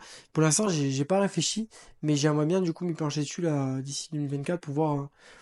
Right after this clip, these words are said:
pour voir ce qu'il en ressort. Clairement, pour voir ce qu'il en ressort. Après, au niveau de, de, de mes tatouages, comment ça s'est passé ?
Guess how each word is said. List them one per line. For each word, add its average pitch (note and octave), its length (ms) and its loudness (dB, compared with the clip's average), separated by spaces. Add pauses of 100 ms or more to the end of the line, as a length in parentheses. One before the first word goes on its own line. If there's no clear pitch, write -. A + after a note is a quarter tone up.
(160)
pour D#3+ 120 2
voir F3+ 100 4
ce - 80 -4
qu'il F#3 100 2
en E3 80 2
ressort. D#3+ 360 -2 (340)
Clairement, D#3+ 300 0
pour E3 160 -4
voir C#3+ 80 -4
ce - 60 -16
qu'il E3 100 -2
en D#3+ 60 0
ressort. D3 260 -4 (460)
Après, D3 260 2
au A3 60 6
niveau F#3+ 220 4
de, D3+ 280 4
de, D3+ 280 0
de D3+ 100 0
mes D3+ 100 0
tatouages, F3 460 2 (340)
comment F#3 260 2
ça F#3 140 0
s'est E3 160 0
passé ? G#3 460 2